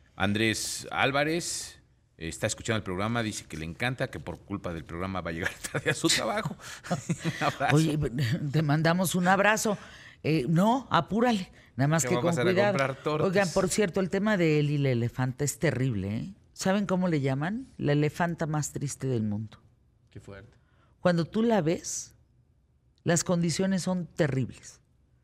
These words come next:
Speaker 2: Toda chupada, está hecha una pasita, flaca, flaca, flaca.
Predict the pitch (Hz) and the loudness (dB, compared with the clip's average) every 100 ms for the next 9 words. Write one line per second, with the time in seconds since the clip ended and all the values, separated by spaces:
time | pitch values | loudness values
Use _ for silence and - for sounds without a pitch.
0 | _ _ - 185 196 196 180 151 - 165 | _ _ -2 2 2 2 -4 -2 2 4
1 | 160 160 - 156 - 170 160 - 123 - | 4 2 0 -6 -4 0 -2 0 -2 0
2 | - 147 - 143 - 143 - 135 143 135 | -2 -2 -2 -2 0 -2 0 -2 0 0
3 | 139 - 135 127 127 120 123 | -2 -2 0 0 0 -4 -6